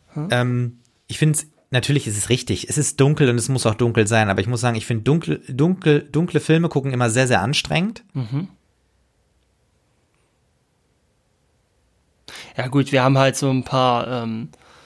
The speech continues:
Speaker 1: so ein paar, äh, Jumpscares sind's ja in dem Sinne nicht, aber so ein paar Sachen, die jetzt in einem Horrorfilm ein Jumpscare wären, ne? Dieses,
Speaker 2: Mhm.
Speaker 1: diese scheinbare Bedrohung, wo jetzt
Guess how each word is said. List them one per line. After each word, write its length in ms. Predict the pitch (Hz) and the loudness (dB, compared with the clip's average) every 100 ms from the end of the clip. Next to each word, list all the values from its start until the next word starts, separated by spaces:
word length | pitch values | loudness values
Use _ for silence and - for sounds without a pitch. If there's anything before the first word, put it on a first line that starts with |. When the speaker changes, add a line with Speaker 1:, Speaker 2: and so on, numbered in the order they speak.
| - - _ _ _ _ _ _ _ _ - | -20 -20 _ _ _ _ _ _ _ _ -10
Speaker 1:
so 200 | - 135 | -2 0
ein 120 | 127 | 0
paar, 600 | - 131 123 123 120 - | 0 2 4 2 0 -4
äh, 440 | 131 123 113 107 - | -6 -6 -6 -10 -8
Jumpscares 560 | - 127 147 - 143 135 | 0 0 2 0 0 2
sind's 220 | 156 151 | -2 0
ja 100 | 156 | 0
in 80 | 139 | 0
dem 220 | 135 143 | 2 2
Sinne 280 | 143 151 143 | 2 4 4
nicht, 240 | 139 151 147 | 2 2 0
aber 200 | 131 127 | 0 0
so 120 | 127 | 0
ein 140 | 127 | -2
paar 580 | 117 135 127 123 127 135 | 0 0 2 2 0 -2
Sachen, 380 | 143 139 127 135 | 0 0 2 0
die 160 | 131 131 | 0 0
jetzt 180 | 131 | 0
in 100 | 139 | 0
einem 100 | 135 | 0
Horrorfilm 580 | 127 139 135 - 139 135 | 2 4 4 2 0 2
ein 20 | |
Jumpscare 560 | 127 135 147 - 123 113 | 2 2 0 -2 -4 -2
wären, 280 | 117 113 113 | -4 -6 -6
ne? 200 | 120 135 135 | -8 -8 -10
Dieses, 320 | 113 117 101 | -8 -6 -4
Speaker 2:
Mhm. 220 | 95 92 - - - - - _ _ | -4 -6 -14 -20 -20 -20 -20 _ _
Speaker 1:
diese 160 | - 120 | -6 0
scheinbare 580 | - 120 139 135 123 120 | 2 2 4 4 2 0
Bedrohung, 640 | 135 127 135 135 131 123 | -4 0 4 4 2 0
wo 100 | 127 | 0
jetzt 260 | 120 117 | 0 -2